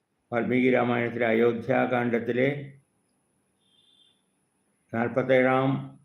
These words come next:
സർഗമാണ് ഇന്ന് നമ്മൾ പാരായണം ചെയ്യാനായിട്ട് പോകുന്നത്.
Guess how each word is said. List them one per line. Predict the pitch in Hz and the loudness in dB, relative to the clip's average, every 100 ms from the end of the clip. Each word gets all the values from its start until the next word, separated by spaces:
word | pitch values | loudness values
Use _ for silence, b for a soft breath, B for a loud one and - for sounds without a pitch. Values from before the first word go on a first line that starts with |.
| _ | _
സർഗമാണ് | - 113 107 123 123 110 113 101 92 - | -6 -4 -2 -2 0 0 -2 -4 -8 -10
ഇന്ന് | 110 | -6
നമ്മൾ | 107 107 104 | -4 -2 -2
പാരായണം | 107 98 104 101 | -2 -2 -4 -4
ചെയ്യാനായിട്ട് | 107 104 101 98 | -6 -6 -4 -6
പോകുന്നത്. | 101 98 95 101 110 | -4 -4 -2 -2 -4